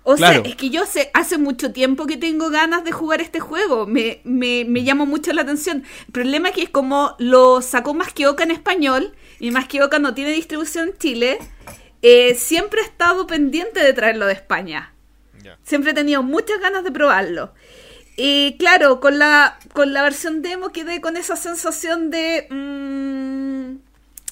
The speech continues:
Speaker 1: que, que f-, que fue muy incompleta, pero obvio, es una versión demo. <laughs>
Speaker 3: Ya, pero esa sensación de, de incompleto es sensación de "necesito más",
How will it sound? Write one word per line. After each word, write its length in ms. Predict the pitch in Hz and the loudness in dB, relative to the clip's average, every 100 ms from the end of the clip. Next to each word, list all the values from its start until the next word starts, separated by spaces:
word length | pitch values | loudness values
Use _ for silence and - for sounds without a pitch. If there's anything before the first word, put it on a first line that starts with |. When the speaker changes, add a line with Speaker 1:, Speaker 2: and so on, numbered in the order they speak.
| - - - - - - - _ _ _ | -20 -20 -20 -20 -20 -20 -20 _ _ _
Speaker 1:
que, 640 | 294 285 285 285 254 - _ - - | 0 2 2 2 0 -4 _ -20 -10
que 80 | 285 | -8
f-, 160 | 294 - - - - | -8 -10 -20 -12 -6
que 100 | - | -2
fue 160 | 381 | 0
muy 160 | 381 381 | -2 -4
incompleta, 800 | 381 311 302 370 392 214 190 - | -4 -6 -4 -4 -2 -2 -4 0
pero 240 | 240 254 | 2 4
obvio, 260 | 294 262 226 | 2 0 -2
es 120 | 233 | -2
una 220 | 240 247 247 | -4 -4 -4
versión 300 | 240 294 240 | -4 -4 -2
demo. 220 | 226 202 | -4 -4
<laughs> 60 | - 1077 605 - - - - - | -4 -4 -6 -8 -14 -18 -18 -16
Speaker 3:
Ya, 100 | 113 | -16
pero 140 | 98 117 | -14 -14
esa 180 | - | -14
sensación 580 | 131 135 - 123 143 147 143 | -14 -14 -14 -14 -12 -14 -12
de, 140 | 131 - | -14 -12
de 120 | 117 | -18
incompleto 520 | 123 117 117 135 135 | -18 -18 -12 -12 -12
es 100 | 135 | -14
sensación 720 | - - 131 - 123 - 135 | -16 -16 -16 -14 -14 -14 -16
de 320 | 131 123 117 - _ _ - _ _ - | -14 -12 -12 -16 _ _ -20 _ _ -18
"necesito 720 | 131 127 127 - 170 170 175 | -12 -10 -10 -10 -12 -14 -16
más", 540 | 175 175 269 - - | -8 -8 -8 -10 -14